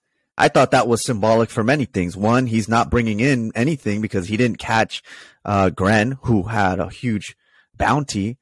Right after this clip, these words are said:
um, that they could turn in for money. Um,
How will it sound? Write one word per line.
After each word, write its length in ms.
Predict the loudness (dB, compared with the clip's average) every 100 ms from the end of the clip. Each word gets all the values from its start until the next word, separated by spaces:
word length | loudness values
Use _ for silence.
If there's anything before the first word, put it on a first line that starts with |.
| _ _ -6
um, 280 | -2 0
that 120 | 0 0
they 140 | 0
could 180 | -2 -4
turn 240 | -2 -2
in 160 | -2 -4
for 160 | -6
money. 480 | -4 0 0 -2 -8 -16 _ _ _ -6
Um, 640 | 0 2 4 2 0 -6